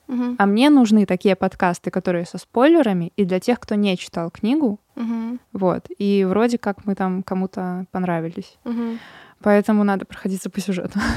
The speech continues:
Speaker 1: Мгм.
Speaker 2: Ну, тем более мы указываем, что подкаст со спойлерами всегда.
Speaker 1: Мгм. Хорошо, ну давай я начну.
Speaker 2: Давай.
Speaker 1: Э, у нас есть, э, два лица, от которых идет, нет,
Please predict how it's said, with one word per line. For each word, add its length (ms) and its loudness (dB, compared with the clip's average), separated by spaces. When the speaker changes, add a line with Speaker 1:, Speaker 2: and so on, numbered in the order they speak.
Speaker 1:
Мгм. 340 -6
Speaker 2:
Ну, 60 -4
тем 140 2
более 180 4
мы 120 2
указываем, 440 0
что 180 -10
подкаст 440 -10
со 100 -12
спойлерами 520 -4
всегда. 340 -10
Speaker 1:
Мгм. 440 -6
Хорошо, 360 -6
ну 140 -6
давай 220 -6
я 80 -4
начну. 600 -6
Speaker 2:
Давай. 220 -8
Speaker 1:
Э, 320 -4
у 60 -10
нас 420 -10
есть, 520 -10
э, 540 -10
два 280 -4
лица, 480 -8
от 100 -12
которых 420 -12
идет, 320 -10
нет, 180 -4